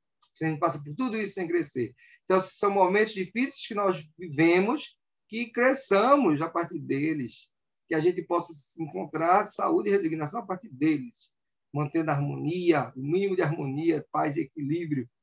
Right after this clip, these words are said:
Um pouquinho mais adiante, na questão seguinte, a pergunta que é feita para Emmanuel é outra pergunta muito relevante para compreender saúde do ponto de vista espiritual.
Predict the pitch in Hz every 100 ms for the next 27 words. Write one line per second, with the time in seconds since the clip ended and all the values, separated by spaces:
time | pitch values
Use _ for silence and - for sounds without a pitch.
0 | _ _ _ - - _ _ _ _ _
1 | _ _ _ _ _ _ - 202 196 254
2 | 240 233 226 226 226 233 247 262 262 269
3 | - _ _ _ _ - 247 254 254 233
4 | - 196 185 - 294 233 156 226 262 262
5 | _ 269 269 - _ - 220 233 226 277
6 | 330 233 202 208 196 190 196 185 160 147
7 | 214 247 135 123 147 170 190 226 233 214
8 | 226 233 208 196 311 370 226 196 180 143
9 | 131 110 _ _ _ _ _ _ _ 160
10 | 165 170 185 185 165 170 - 165 160 160
11 | 147 170 170 165 151 - 170 165 180 151
12 | 131 135